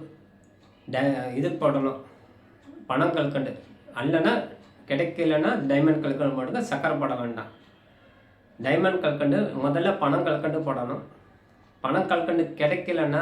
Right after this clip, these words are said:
தான் டைமண்ட் கற்கண்டு போட்டு குங்குமப்பூ போட்டு சாமிக்கு படைக்கணும். வெண்பொங்கல், நம்ம பசி ஆறது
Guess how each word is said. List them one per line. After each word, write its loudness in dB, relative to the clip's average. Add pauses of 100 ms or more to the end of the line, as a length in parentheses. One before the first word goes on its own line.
(100)
தான் 2 (300)
டைமண்ட் 4
கற்கண்டு 0
போட்டு 0 (100)
குங்குமப்பூ 0
போட்டு -2 (540)
சாமிக்கு 4
படைக்கணும். -2 (1200)
வெண்பொங்கல், 4 (1400)
நம்ம 0 (120)
பசி -2 (100)
ஆறது 2